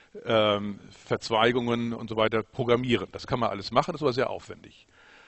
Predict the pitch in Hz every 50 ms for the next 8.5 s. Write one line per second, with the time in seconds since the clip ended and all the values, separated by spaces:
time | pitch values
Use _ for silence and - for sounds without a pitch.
0 | - _ - - 104 98 120 123 123 120 113 123 117 - - 175 175 165 135 -
1 | - - - - _ _ _ _ - - _ - - 104 131 147 - 131 110 110
2 | 135 143 - 143 120 123 117 - - 120 113 - 160 180 208 202 160 131 131 127
3 | 139 151 151 143 131 131 135 120 - - 127 117 123 120 - 131 123 120 - _
4 | - - - - - _ - - - 127 120 117 113 113 113 120 113 110 113 110
5 | 123 117 110 101 135 156 - - 143 139 127 123 120 117 117 113 113 110 - -
6 | 131 127 131 123 110 - - - 120 113 120 117 110 - - 131 123 117 120 113
7 | 107 107 98 - 101 98 - 98 110 - - - 107 - 104 - 113 135 - -
8 | 113 110 110 104 101 107 107 110 - -